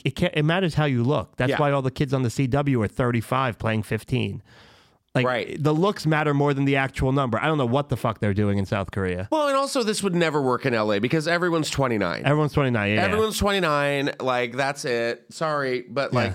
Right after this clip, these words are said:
Speaker 2: we applaud you, South Korea. Good for you.
Speaker 1: Yeah, like,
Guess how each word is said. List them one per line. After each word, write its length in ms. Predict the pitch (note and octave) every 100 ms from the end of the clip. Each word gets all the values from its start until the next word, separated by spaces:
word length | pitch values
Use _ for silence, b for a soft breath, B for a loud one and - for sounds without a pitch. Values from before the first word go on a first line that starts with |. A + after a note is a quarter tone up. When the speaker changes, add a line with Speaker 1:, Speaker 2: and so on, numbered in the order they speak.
| -
Speaker 2:
we 540 | A2+ - - B2 D3
applaud 400 | D3+ D3+ D3+ D3+
you, 100 | D#3
South 320 | D#3+ E3 E3
Korea. 380 | - F3 E3+ E3+
Good 160 | D#3+ D#3+
for 180 | D#3+ D3
you. 480 | C#3+ D3 D#3 D#3+ D#3+ - - _ _ _ _ _
Speaker 1:
Yeah, 220 | - G#2 F2 - -
like, 160 | A#2+